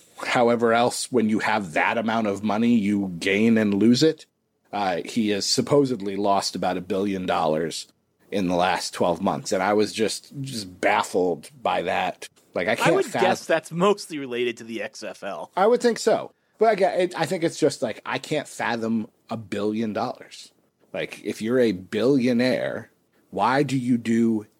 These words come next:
Speaker 1: anything? Like, there's a certain amount of money, then it, it happens for, everybody has a price, where I would just be like, "I'm never working again."
Speaker 2: Well, that's
Speaker 1: I'm
Speaker 2: the key, right?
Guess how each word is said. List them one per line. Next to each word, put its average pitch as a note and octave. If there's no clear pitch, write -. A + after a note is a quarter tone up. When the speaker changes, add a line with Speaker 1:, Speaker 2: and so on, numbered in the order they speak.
Speaker 1:
anything? F#2+
Like, G2
there's D#3
a E3+
certain F3+
amount D#3+
of C3+
money, E2+
then G2
it, G2
it G#2+
happens C#3
for, -
everybody D#3+
has D3
a A#2+
price, -
where A#2+
I A#2
would A#2+
just A#2
be B2
like, G2+
"I'm F2
never A2
working B2+
again." G#2+
Speaker 2:
Well, E3+
that's F3+
Speaker 1:
I'm E2+
Speaker 2:
the D3+
key, D3+
right? A2+